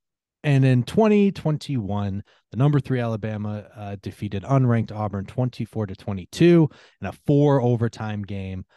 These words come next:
Uh, Auburn starting quarterback Bo Nix did not play due to an ankle injury. And after allowing seven sacks and committing eleven penalties, Alabama trailed ten to three with a minute forty-three remaining.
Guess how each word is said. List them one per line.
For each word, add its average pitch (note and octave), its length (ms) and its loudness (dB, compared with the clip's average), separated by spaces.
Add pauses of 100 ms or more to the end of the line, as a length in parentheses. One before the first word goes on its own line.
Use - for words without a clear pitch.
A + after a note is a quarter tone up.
(200)
Uh, F#2+ 160 -8
Auburn G#2 360 -2
starting G2+ 340 -6
quarterback G2 500 -6
Bo G#2+ 180 0
Nix G2+ 300 -6
did F2+ 160 -12
not A2 220 -6
play G2+ 240 -6
due F#2+ 160 -8
to F2+ 100 -8
an F2+ 80 -10
ankle B2+ 320 0
injury. G#2+ 500 -2 (300)
And G2 120 -10
after G2+ 400 -4
allowing G2+ 420 -4
seven C3+ 380 -2
sacks A2+ 420 -8
and G2+ 100 -12
committing G2+ 380 -8
eleven G#2+ 480 -4
penalties, F#2+ 640 -10
Alabama G2+ 460 -8
trailed F#2+ 440 -10
ten A2+ 220 -8
to G#2 80 -10
three G2 300 -10
with F#2 240 -12
a F#2 40 -14
minute G2 360 -10
forty-three F#2+ 680 -12
remaining. C3+ 640 -2